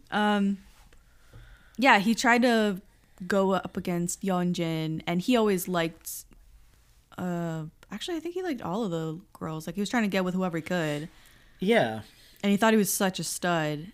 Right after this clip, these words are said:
Speaker 1: <laughs> And
Speaker 2: He thought he was so cool.
Speaker 1: he thought he was
Speaker 2: Like
Speaker 1: so cool. He's like, "That was hot shit." And so he goes to threaten Yeonjin with the, um, what is it? It was the name tag.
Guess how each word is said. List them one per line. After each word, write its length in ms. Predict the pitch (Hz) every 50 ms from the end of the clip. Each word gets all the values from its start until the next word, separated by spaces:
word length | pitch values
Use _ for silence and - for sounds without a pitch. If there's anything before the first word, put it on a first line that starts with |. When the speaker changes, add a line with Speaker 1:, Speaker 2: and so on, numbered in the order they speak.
| _ _ -
Speaker 1:
<laughs> 80 | - - - - - - - - - - 240 247 247 -
And 400 | - 294 247 240 220 214 202 196
Speaker 2:
He 140 | - - 170 151
thought 220 | - 170 156 151
he 80 | 156 151
was 200 | 147 139 - -
so 280 | - 139 127 120 120
cool. 160 | - - -
Speaker 1:
he 80 | 269 277
thought 220 | - - 247 247
he 80 | 254 294
was 140 | 285 262 233
Speaker 2:
Like 120 | - -
Speaker 1:
so 200 | - 180 175 175 165
cool. 140 | - 165 175
He's 140 | 185 175 -
like, 200 | 190 190 - -
"That 100 | 202 196
was 120 | 185 185
hot 180 | 175 170 190 -
shit." 280 | - 180 170 165 - - - - - - - - - - - - - _ -
And 340 | 196 196 196 190 190 185 -
so 80 | 208
he 80 | 214 208
goes 240 | 180 202 214 214 -
to 60 | -
threaten 280 | - 208 196 160 185 185
Yeonjin 640 | 180 175 175 175 180 165 170 165 160 160 160 165 -
with 280 | 170 165 165 165 - -
the, 520 | 165 160 156 156 151 151 151 147 143 - - _ -
um, 420 | - - - - - - - 202 - _ _ - -
what 160 | - 175 165 165
is 160 | 151 170 -
it? 180 | - - - - -
It 100 | 185 165
was 220 | 165 165 156 160
the 420 | - 165 165 156 156 156 151 151 151 156 - _ _ _ _ _ _ _ _ _ _ _ _ _ - -
name 220 | 190 190 190 190
tag. 300 | 190 165 143 143 139